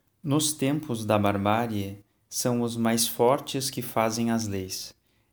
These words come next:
e as fazem para se beneficiarem. Foi preciso modificá-las muito, à medida que os homens compreenderam melhor a justiça.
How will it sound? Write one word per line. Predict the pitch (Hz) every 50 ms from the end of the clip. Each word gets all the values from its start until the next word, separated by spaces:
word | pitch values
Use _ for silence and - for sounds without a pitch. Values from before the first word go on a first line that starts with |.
| _ _
e | - 123 117
as | 110 110 - -
fazem | - - 104 101 101 101 104 104 104 113 135 147 156 156 - - _ _ _ _ _
para | - 110 107 117
se | - - 117
beneficiarem. | 107 104 123 143 147 151 147 147 143 - - - 101 95 90 87 98 - _ _ _ _ _ _ _ _ - _ _ _ _ _ _ _ _
Foi | - - 135 139
preciso | 135 139 135 131 - - - 147 143 143
modificá-las | 131 131 131 127 131 - - 120 113 - - 117 117 123 127 123 113
muito, | 120 120 120 117 117 113 110 110 - - _ _ _ _ _ _ _
à | - 117 113
medida | 113 113 110 107 117 127 123 127 123
que | 127 - 120
os | 110 107 113
homens | 113 113 113 113 113 113 -
compreenderam | - - 110 107 104 107 104 104 101 101 101 101 107 117 123 123
melhor | 120 117 113 110 113 117 131 131
a | 135
justiça. | 120 - 117 117 - - - - 95 95 - - -